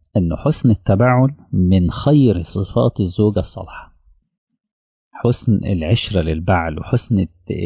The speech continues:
التلطف له وإدخال السرور عليه والسعي في تحصيل هذا الأمر، ده يا جماعة حاجة تانية خالص. وعلى فكرة والله يا جماعة لو دققتم، دققوا كده في بيتكم، شوفوا البنات بيعاملوا إزاي باباهم.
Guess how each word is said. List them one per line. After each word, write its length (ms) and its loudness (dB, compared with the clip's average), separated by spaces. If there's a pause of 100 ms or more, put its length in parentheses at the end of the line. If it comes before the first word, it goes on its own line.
(260)
التلطف 640 -2 (420)
له 560 -4
وإدخال 760 -2
السرور 480 2
عليه 460 -4 (440)
والسعي 680 2
في 140 0
تحصيل 520 -4
هذا 240 2
الأمر، 400 -4 (640)
ده 120 0
يا 80 2
جماعة 640 0 (340)
حاجة 320 -4
تانية 320 0
خالص. 520 -10 (340)
وعلى 180 2
فكرة 300 0
والله 500 4
يا 120 2
جماعة 460 -4 (100)
لو 180 4
دققتم، 800 0 (160)
دققوا 300 2
كده 220 2
في 60 -2
بيتكم، 440 -2
شوفوا 280 2
البنات 460 2
بيعاملوا 400 4
إزاي 260 2
باباهم. 460 0